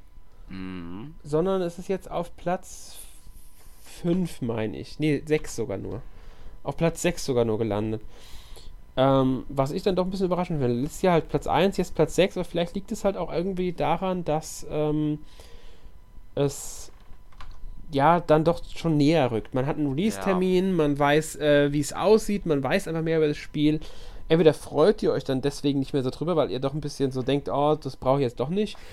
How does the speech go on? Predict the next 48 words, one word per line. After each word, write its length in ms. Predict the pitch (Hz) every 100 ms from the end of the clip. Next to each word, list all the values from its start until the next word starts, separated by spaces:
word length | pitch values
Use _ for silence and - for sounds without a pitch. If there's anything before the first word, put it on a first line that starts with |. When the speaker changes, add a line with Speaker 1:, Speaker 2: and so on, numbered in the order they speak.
| - -
Speaker 2:
Oder 240 | 185 196
ihr 100 | 160
denkt 220 | 160 165
euch 120 | 165 139
einfach, 340 | 156 156 165 - - - - - -
„Ja, 260 | - 143 147 - - - - - - -
schön, 300 | - 165 185
ich 120 | 139
weiß, 260 | 135 135 -
was 60 | 151
mich 120 | -
erwartet, 440 | 123 131 170 185
ich 120 | 151
weiß, 240 | 139 143 160
dass 80 | 147
es 160 | 131
kommt, 320 | - 156 190
ich 100 | 156
weiß 180 | 143 143
auch, 120 | 123
wann 180 | 120 143
es 140 | 202 -
kommt. 320 | - 180 170 - - - -
Das 100 | 160
ist 140 | 165
mir 60 | 185
jetzt 100 | 170
nicht 100 | 165
mehr 80 |
so 160 | 156 151
wichtig 380 | 175 - 151 123
als 140 | 131
Most 300 | 143 131 -
Wanted. 280 | 117 117 120
Da 60 | 120
freue 180 | 139 180
ich 40 |
mich 80 | 190
dann 100 | 160
Speaker 1:
Genau. 100 | 170
Speaker 2:
doch 60 |
lieber 220 | 180 170 143
auf 260 | 165 - - -
was 180 | - 143
anderes 480 | - 156 175 156 -
mehr.“ 260 | 160 175 120
Und 100 | 127
zwar, 440 | - 131 170 226